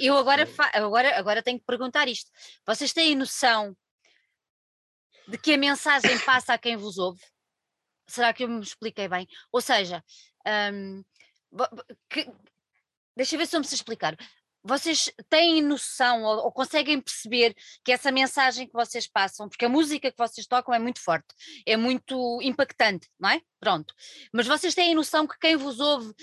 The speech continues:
Speaker 1: percebe o poder e percebe a importância daquilo que vocês estão a transmitir,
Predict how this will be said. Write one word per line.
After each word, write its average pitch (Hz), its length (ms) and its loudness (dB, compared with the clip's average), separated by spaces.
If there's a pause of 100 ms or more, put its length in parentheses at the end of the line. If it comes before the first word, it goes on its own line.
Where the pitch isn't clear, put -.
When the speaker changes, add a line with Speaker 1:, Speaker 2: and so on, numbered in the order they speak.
(120)
Speaker 1:
percebe 254 540 2 (280)
o 226 440 -6
poder 233 580 2 (320)
e 240 80 -6
percebe 262 480 0
a - 20 2
importância 262 680 -2
daquilo 226 220 -4
que - 60 -20
vocês 233 280 -2
estão 247 180 -2
a 240 60 2
transmitir, 233 680 -6